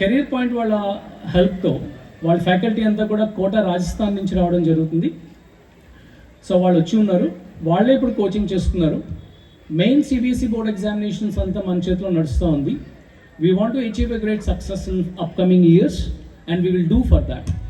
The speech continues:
Not only this, ఇంతే కాకుండా we have tied up, I mean, like, we have connected with ఐఐటీ Madras.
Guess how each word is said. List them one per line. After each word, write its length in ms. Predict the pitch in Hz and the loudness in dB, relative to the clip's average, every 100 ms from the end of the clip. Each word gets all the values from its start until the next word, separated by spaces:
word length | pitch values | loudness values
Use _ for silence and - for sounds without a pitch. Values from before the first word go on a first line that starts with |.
| - - - - - - - - _ 170 | -16 -20 -20 -20 -20 -20 -20 -20 _ -2
Not 140 | 190 214 | 0 2
only 160 | 320 330 214 | 2 2 0
this, 160 | 262 - - - 208 | -4 -6 -16 -16 -10
ఇంతే 160 | 196 240 226 | -4 -4 -2
కాకుండా 380 | 214 220 240 320 - - - - - - - - | -4 -4 -4 -4 -6 -12 -20 -20 -20 -20 -10 2
we 80 | 208 226 | 4 4
have 120 | 226 214 | 2 0
tied 220 | 214 285 | 2 2
up, 80 | 320 - 208 | 0 -6 0
I 40 | 202 | 2
mean, 100 | 220 | 4
like, 160 | 208 208 - - - | 4 0 -8 -16 -6
we 60 | 202 | -2
have 100 | 214 208 | -2 -4
connected 380 | 214 247 320 294 | -6 -6 -6 -4
with 160 | 262 262 - - 170 | -4 -4 -14 -12 -6
ఐఐటీ 240 | 220 262 262 | -4 -2 -2
Madras. 380 | 175 151 151 131 | -2 -4 -4 -4